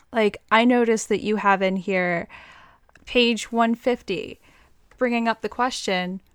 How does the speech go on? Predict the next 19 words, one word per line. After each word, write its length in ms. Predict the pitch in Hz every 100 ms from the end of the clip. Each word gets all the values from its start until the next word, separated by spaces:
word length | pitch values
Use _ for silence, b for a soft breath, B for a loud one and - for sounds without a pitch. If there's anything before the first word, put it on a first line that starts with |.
| _ _ _ _
"What's 340 | - 208 202 -
it 100 | -
like 180 | 196 -
to 80 |
be 140 | 190 190
in 80 | 175
a 40 |
girl 240 | 170 165 165
in 60 |
a 40 | 175
band?" 520 | 262 277 - - - _ _ _ - _ _ _ _
And 140 | 233 220
we 120 | 233
still 720 | - - 247 262 254 247 240
see 340 | - - 240
instances 520 | - 226 - 226 226 214
of 100 | 202
that 300 | 196 190 -
today 600 | 208 180 254 - -